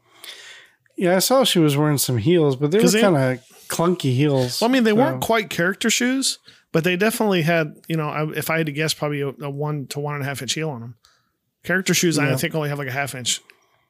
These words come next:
Speaker 1: I don't know what a character shoe is, so.
Speaker 2: Uh, that's, it's, they, they wear 'em in theater a lot. That's, it's just, never mind.
Speaker 1: Oh.
Speaker 2: Hmm.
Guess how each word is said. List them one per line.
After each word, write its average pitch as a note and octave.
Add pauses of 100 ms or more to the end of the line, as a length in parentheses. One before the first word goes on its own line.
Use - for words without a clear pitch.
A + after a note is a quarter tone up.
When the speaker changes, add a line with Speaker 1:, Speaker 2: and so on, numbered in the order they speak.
(680)
Speaker 1:
I C3
don't B2+
know B2+
what C3
a A#2
character B2
shoe B2+
is, B2+
so. C#3+
Speaker 2:
Uh, D#3
that's, D#3
it's, D3
they, D#3+
they D#3+
wear E3
'em D#3+
in C#3+
theater C#3+
a B2+
lot. B2
That's, -
it's D3+
just, -
never D3
mind. A#2+ (420)
Speaker 1:
Oh. A#2 (1400)
Speaker 2:
Hmm. F#3